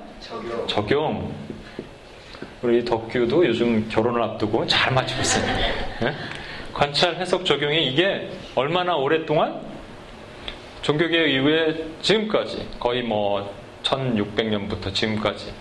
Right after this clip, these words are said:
Speaker 2: 사백 년 뭐 정도 우리가 이것으로 성경을 많이 해석해 왔던 거라고요.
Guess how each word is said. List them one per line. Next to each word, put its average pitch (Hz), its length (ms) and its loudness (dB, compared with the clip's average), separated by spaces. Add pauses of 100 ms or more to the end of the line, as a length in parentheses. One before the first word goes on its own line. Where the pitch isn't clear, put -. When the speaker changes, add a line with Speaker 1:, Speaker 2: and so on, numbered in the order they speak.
(160)
Speaker 2:
사백 107 500 0
년 90 200 -2 (180)
뭐 - 280 -4 (1600)
정도 107 600 2 (360)
우리가 139 280 4 (140)
이것으로 185 500 4
성경을 185 400 2
많이 127 260 2
해석해 175 460 0
왔던 123 480 0
거라고요. 90 380 -4